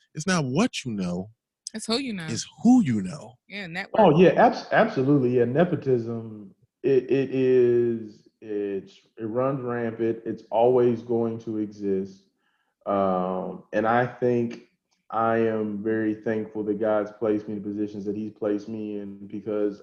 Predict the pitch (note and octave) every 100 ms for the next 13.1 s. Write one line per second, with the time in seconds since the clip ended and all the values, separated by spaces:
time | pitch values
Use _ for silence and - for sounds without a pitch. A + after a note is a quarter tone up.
0 | _ G#2 G#2+ A2 A2 G#2+ A2+ G#2 - A2
1 | G#2 - G#2+ A2 G#2+ G#2+ G#2 F#2+ G#2 G#2
2 | G2 _ _ _ _ _ G2+ G#2+ G#2+ G#2+
3 | G#2+ G#2+ G#2 G#2 G#2 G2+ G2+ G2 A2+ A2+
4 | A2+ G#2+ G#2 - A2+ A2 G#2 G2+ G2 -
5 | _ _ _ _ A2 A2 - A#2+ A2 G#2
6 | G#2+ G#2 G2 - - _ - G#2+ A2+ G#2+
7 | G2+ G2 A#2 G#2+ G#2+ G#2 G#2 G#2 G#2 G2+
8 | G2+ G2 F#2+ F#2+ G#2+ G#2 G#2 F#2+ G#2 G2+
9 | G2 G2+ G2 F#2 A2 G#2 G2+ G2 F#2+ G#2
10 | G2 G2 G2 G2+ G2+ G2 A2 G2+ G2 G#2
11 | G#2 - F#2+ G2 F#2+ G2+ G2+ G2 G2+ G2+
12 | G2 G2 - G#2 G2 F#2 - A2 A#2 D#2+